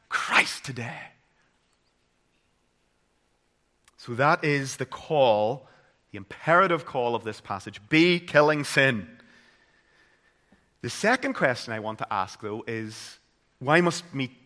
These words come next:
why must we take this side of sanctification very seriously? And there are three reasons that I see in this passage and elsewhere in Scripture. Why must we be taking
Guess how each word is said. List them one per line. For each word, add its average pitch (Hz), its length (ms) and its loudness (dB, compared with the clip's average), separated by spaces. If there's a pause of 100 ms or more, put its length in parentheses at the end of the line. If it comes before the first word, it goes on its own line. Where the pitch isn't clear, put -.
why 160 240 2
must 160 640 -2
we 120 120 -8
take 120 440 -10
this - 360 -12 (1120)
side 123 440 -6
of 117 100 -6
sanctification 107 720 -12
very 104 220 -6
seriously? 92 600 -14 (200)
And 110 80 -12
there 107 80 -4
are 104 60 -4
three 135 280 -2
reasons 107 580 -8 (420)
that 107 100 -8
I 104 80 -4
see 127 260 -4
in 113 100 -2
this 135 180 -6
passage 104 420 -8
and 101 100 -12
elsewhere 98 420 -10
in 92 80 -14
Scripture. 92 500 -12 (1200)
Why 123 220 0
must 143 260 -4
we 139 120 -4
be 127 160 -6
taking 127 520 -6